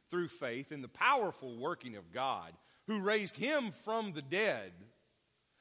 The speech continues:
and you who were dead in your trespasses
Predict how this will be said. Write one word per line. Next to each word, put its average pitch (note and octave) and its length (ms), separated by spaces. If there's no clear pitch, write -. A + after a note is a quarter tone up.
and G#3 220
you A3 440
who G#3+ 140
were F#3+ 160
dead G#3 300
in F#3 100
your D3+ 120
trespasses C3+ 1160